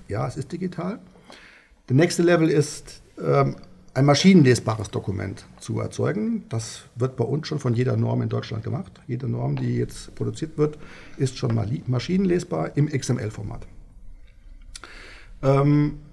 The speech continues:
das läuft, das läuft schon ganz gut. Das heißt, jemand kauft dann die Norm in einem, im X-M-L-Format, äh, wo er die Inhalte dann entsprechend für sich weiter verarbeiten kann. Aber das kann nicht das Ziel sein letztendlich, sondern eins muss, wir müssen mindestens noch ein, zwei Schritte weitergehen. Nämlich einmal eine maschinenlesbare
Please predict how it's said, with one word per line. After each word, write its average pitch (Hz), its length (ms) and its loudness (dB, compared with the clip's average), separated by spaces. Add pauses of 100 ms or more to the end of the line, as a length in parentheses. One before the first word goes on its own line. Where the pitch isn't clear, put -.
(1040)
das 156 200 4
läuft, 160 360 6
das 147 140 2
läuft 139 260 4
schon 123 140 0
ganz 120 220 -2
gut. 233 180 -2
Das 190 140 0
heißt, 147 220 4 (320)
jemand 131 300 4
kauft 127 260 -2
dann 131 80 4
die 120 100 2
Norm 117 260 2
in 127 80 2
einem, 113 480 0 (280)
im 120 140 -2
X-M-L-Format, 175 840 0 (420)
äh, 139 60 2 (160)
wo 117 140 6
er 131 60 6
die 135 80 -2
Inhalte 131 380 6
dann 120 200 0
entsprechend 117 540 -4
für 120 120 0
sich 110 240 -6
weiter 107 240 0
verarbeiten 107 600 -4
kann. - 180 -10
Aber 117 160 0
das 131 160 2
kann 135 140 2
nicht 143 100 2
das 123 220 -2
Ziel 160 300 0
sein 113 240 2
letztendlich, 123 600 -2 (360)
sondern 131 200 0
eins 135 180 0
muss, 139 260 -2
wir 131 100 0
müssen 131 200 4
mindestens 139 260 6
noch 127 80 0
ein, 127 140 0
zwei 127 140 -4
Schritte - 280 -6
weitergehen. 107 460 -8
Nämlich 127 300 0
einmal 127 240 4
eine 117 80 4
maschinenlesbare 165 1080 0